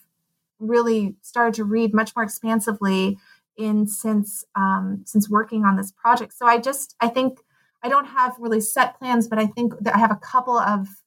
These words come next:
new projects, new ideas for ways that I could go deeper into this space. I'm really interested in questions of modernization. Um, and I'm actually,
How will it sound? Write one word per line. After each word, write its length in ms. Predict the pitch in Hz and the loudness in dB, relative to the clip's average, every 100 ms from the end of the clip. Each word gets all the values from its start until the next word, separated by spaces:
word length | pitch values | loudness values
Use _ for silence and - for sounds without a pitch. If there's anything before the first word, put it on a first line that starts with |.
| - | -4
new 240 | 214 226 | -2 -2
projects, 540 | 220 - 220 214 202 | -2 -2 -2 -2 -4
new 80 | 208 | 0
ideas 520 | 208 202 202 214 214 | 0 0 0 0 -2
for 200 | - 214 | -4 -4
ways 420 | 202 202 202 214 208 | -2 0 2 0 -2
that 120 | 208 | 0
I 140 | 196 | 0
could 240 | 190 196 - | 0 -4 -6
go 400 | 202 202 196 196 | -2 0 2 0
deeper 600 | 196 196 196 202 185 175 - | -2 -6 -2 0 0 -2 -2
into 800 | 196 196 - 202 196 185 190 196 | 2 2 0 -2 0 0 -2 -2
this 220 | 202 196 - | -4 -4 -4
space. 520 | - 202 190 190 - _ - _ | -4 -2 -2 -4 -10 _ -20 _
I'm 120 | 226 | -4
really 360 | 233 262 262 262 | 0 2 2 0
interested 760 | 220 208 220 208 - 208 202 - | -4 -4 -4 -6 -2 0 0 -2
in 380 | 202 202 202 - _ _ | -2 2 2 0 _ _
questions 420 | - 220 - 208 | -6 -4 0 -2
of 120 | 202 | 0
modernization. 960 | 202 202 202 196 196 196 - 202 196 196 - - - _ | 0 2 2 0 -2 -2 -4 -2 0 0 -2 -20 -20 _
Um, 280 | - 208 208 | -2 0 -2
and 140 | 214 220 | -4 -2
I'm 140 | 214 214 | -2 -2
actually, 600 | 220 - 269 254 240 | -4 -4 0 2 2